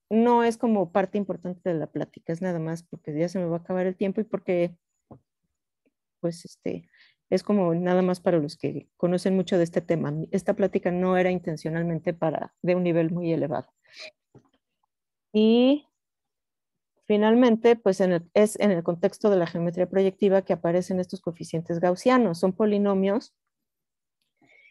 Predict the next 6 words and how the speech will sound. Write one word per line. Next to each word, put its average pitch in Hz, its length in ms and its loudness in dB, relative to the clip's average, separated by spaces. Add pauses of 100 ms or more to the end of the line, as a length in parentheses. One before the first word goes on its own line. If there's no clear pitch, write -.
(580)
y 208 480 6
están 220 300 2
totalmente 233 480 2
relacionados 180 680 0
con 214 200 4
esto. 220 440 0